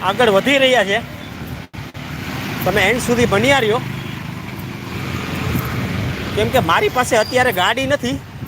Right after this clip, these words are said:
બાકી હું તમને બધું બતાવે ત્યાર.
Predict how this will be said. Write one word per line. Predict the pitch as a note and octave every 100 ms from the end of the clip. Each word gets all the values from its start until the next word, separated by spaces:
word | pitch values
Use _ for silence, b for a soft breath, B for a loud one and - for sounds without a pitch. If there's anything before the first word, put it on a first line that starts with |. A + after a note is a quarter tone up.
| - - - - - - - -
બાકી | G#3 -
હું | G4+ B3+
તમને | B3 B3 B3 A#3+ G#3+ - - - - - - - - - -
બધું | - - -
બતાવે | G3 C4 B3+
ત્યાર. | G#3+ G3